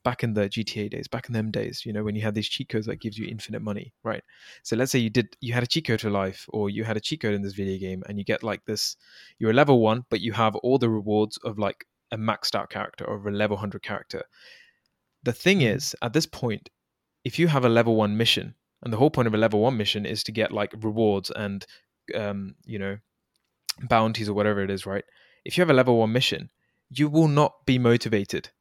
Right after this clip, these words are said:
Speaker 1: to do that mission because you already have the rewards from a level one hundred, right? So if you just stuff your face with donuts all day, right, you're not motivated to do the assignment because you already have a bunch of dopamine, right? And if you continue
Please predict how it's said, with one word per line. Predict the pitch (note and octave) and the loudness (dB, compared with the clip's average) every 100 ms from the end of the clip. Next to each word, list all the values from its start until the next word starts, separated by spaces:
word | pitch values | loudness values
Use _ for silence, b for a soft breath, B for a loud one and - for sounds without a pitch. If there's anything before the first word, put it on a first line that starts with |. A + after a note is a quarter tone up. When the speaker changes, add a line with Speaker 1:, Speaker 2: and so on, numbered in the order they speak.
| _ _ | _ _
Speaker 1:
to | - A#2 A2+ | -4 -2 -2
do | - A#2 A2+ | -2 0 2
that | G2 | 0
mission | G2+ - - | -2 -6 -8
because | - - D3+ | -6 0 6
you | E3 | 12
already | F3 D#3+ | 12 12
have | D3 C#3+ | 8 8
the | C3 | 6
rewards | B2+ C#3+ C#3+ - | 6 8 8 6
from | B2+ B2 | 2 2
a | A2 | 4
level | C3 C3 | 4 6
one | B2+ B2+ | 4 4
hundred, | C3 A2+ - - - | 2 0 -6 -12 -6
right? | A2 - B B B - | -4 -4 B B B 2
So | C3+ | 4
if | A#2+ - | 4 2
you | F3 | 0
just | D3 - - | 2 2 0
stuff | - C3+ C3 | 4 4 4
your | A#2+ | 2
face | A#2+ A2+ - | 2 2 0
with | G#2+ G2+ | -2 4
donuts | B2 B2 C3 - | 6 8 4 0
all | A#2 | -2
day, | G#2+ - B2 _ _ _ | -2 -4 -8 _ _ _
right, | - - | -8 -6
you're | - D3+ | -2 -2
not | C3+ | 2
motivated | C3+ C3 B2 A#2+ | 2 4 4 2
to | A2 A#2 | 2 2
do | |
the | A#2 | 2
assignment | A2 C#3 C#3 G#2 | 2 2 2 0
because | G#2+ A#2+ | 0 0
you | C3 C#3 | 2 6
already | C#3+ C#3 | 6 4
have | B2 C3 G#2 - | 2 0 0 -4
a | A2 - - | -8 0 4
bunch | A#2+ A#2 | 4 2
of | - A2+ | -4 0
dopamine, | A2+ G#2 G2+ G#2 - _ _ | 2 2 -4 -8 -14 _ _
right? | A2 - - b b b - | -4 -4 -8 b b b -6
And | A#2+ | -6
if | A2+ | -2
you | A2+ G#2 - _ _ | 0 0 -4 _ _
continue | - A2+ - F#3+ D3+ | -8 -2 2 4 4